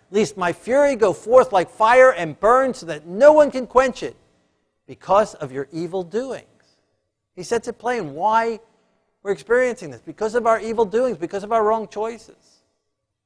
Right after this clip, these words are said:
"But execute judgment in the morning. Deliver him who is plundered out of the hand of the oppressor." Do what is right.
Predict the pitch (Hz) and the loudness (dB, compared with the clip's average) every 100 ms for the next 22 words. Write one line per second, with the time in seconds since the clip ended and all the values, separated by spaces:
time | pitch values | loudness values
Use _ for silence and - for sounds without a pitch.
0 | _ _ _ _ - - - 262 202 - | _ _ _ _ -20 -18 -2 0 0 -6
1 | _ _ _ _ - - - 190 190 151 | _ _ _ _ -6 -6 -6 -10 -8 -10
2 | - 254 269 208 139 147 175 _ _ _ | -2 0 0 -4 -16 -18 -18 _ _ _
3 | _ - 196 208 247 262 190 113 _ _ | _ -8 -6 -2 0 -2 -4 -12 _ _
4 | _ _ 185 208 320 302 214 165 175 170 | _ _ -4 2 4 6 4 2 -6 -2
5 | 208 220 - 294 294 202 190 175 185 190 | -2 -2 0 0 2 2 2 0 -4 -4
6 | 170 190 208 214 247 240 262 - - - | -6 -6 -6 -4 -4 -4 -8 -10 -18 -20
7 | _ _ _ _ _ _ _ _ - 254 | _ _ _ _ _ _ _ _ -2 0
8 | 277 240 196 233 247 165 | 2 0 -2 -4 -4 -6